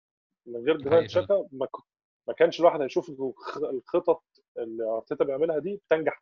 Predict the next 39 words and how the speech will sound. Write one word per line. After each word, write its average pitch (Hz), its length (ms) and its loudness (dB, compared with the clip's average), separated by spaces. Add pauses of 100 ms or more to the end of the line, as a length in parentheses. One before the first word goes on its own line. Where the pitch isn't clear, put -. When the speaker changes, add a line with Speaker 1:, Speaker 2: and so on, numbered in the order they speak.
Speaker 1:
أبدًا. 131 420 0
Speaker 2:
على 123 160 0
الرغم 151 280 4
من 143 80 6
Speaker 1:
أو 127 60 2
Speaker 2:
كل 170 120 2
Speaker 1:
بتطبق. 151 160 6
Speaker 2:
عيوبه 151 200 4
يا 143 60 6
دكتور، 147 280 2
لكن 131 280 0
أرتيتا 135 540 0
حطه 147 420 0
في - 100 -12
حتة 156 440 2
معينة، 147 680 2
عيوبه 151 340 2
كلها 147 240 2
مستخبية 156 720 -2
وكل 147 640 0
ميزاته 147 540 0
فعلًا 143 380 -2
باينة، 151 520 0
ويعني 120 500 -6
أمبليفايد 131 420 -2
كمان، 110 320 -4
هي، 104 100 -6
يعني، 104 640 -8 (320)
بقت 117 200 -4
أقوى. 120 280 -10 (180)
Speaker 1:
لاعب، 147 380 8 (320)
لاعب 139 480 6
رائع 117 420 4
صراحة، 113 580 -4
يعني، 107 200 -8
الاتيتيود 135 680 2
بتاعه 147 640 6
لاعب 135 340 4
عظيم. 107 340 0